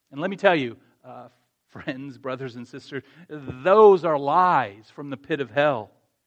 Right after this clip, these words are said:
Those are meant to sideline us, to take us out of relationship, out of fellowship with God.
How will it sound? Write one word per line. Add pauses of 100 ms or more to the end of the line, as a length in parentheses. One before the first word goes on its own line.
(240)
Those
are
meant
to
sideline
us, (220)
to
take
us (180)
out
of
relationship, (160)
out
of
fellowship (160)
with
God.